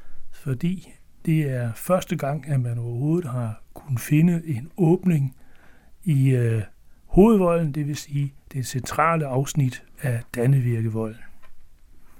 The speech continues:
Det er et par år siden, at vi var så heldige, der havde vi kunnet købe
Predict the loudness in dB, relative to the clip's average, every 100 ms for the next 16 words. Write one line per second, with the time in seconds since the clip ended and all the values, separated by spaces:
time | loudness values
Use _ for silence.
0 | -20 -20 -20 -20 -4 0 4 4 4 2
1 | 2 4 6 6 4 -2 0 0 2 2
2 | 2 2 2 2 0 2 0 0 -2 0
3 | 0 0 -2 0 0 0 0 0 0 -2